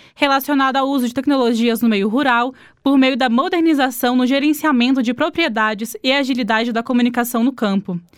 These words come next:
As startups que participam da Smart Farm foram a Agritel, com equipamento de telemetria, Agroper, de fertilizantes orgânicos,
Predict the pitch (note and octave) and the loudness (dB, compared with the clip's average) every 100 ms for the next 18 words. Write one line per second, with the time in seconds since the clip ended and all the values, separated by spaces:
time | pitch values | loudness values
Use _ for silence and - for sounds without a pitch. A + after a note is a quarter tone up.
0 | - - - - G#3+ G#3+ G#3+ - A#3 A#3 | -20 -20 -4 -2 0 0 -2 2 0 0
1 | - A#3+ A3+ A#3 - D#4 E4 B3+ G3+ G#3 | -4 -2 -2 -4 -4 -2 0 0 0 0
2 | G#3+ C#4+ - B3+ A3 A3+ A3+ A3+ - _ | 0 -2 -4 0 2 2 -4 -6 -20 _
3 | C4+ C#4+ B3 G#3+ D4 E4+ D#4+ A#3 G#3 G#3+ | 0 0 2 2 0 -4 -2 -2 0 -2
4 | - _ _ D#4 F#4 - D4 B3 C4 C4+ | -8 _ _ -2 -2 -2 -2 0 2 0
5 | A#3 A#3 A3+ G#3+ G3+ G#3 G#3 A3 G#3 _ | 0 0 0 -2 -2 -2 0 -2 -6 _
6 | _ - D#4 D#4+ E4 - G3+ G#3+ G#3 _ | _ 0 0 0 -6 -2 -2 -2 -4 _
7 | _ - B3 D#4 D#4 D4+ C4 B3 C4 C4 | _ -4 0 0 0 -2 0 2 0 0
8 | C4 G3 G#3 G#3+ G#3+ A3 - | 0 0 2 2 0 -4 -6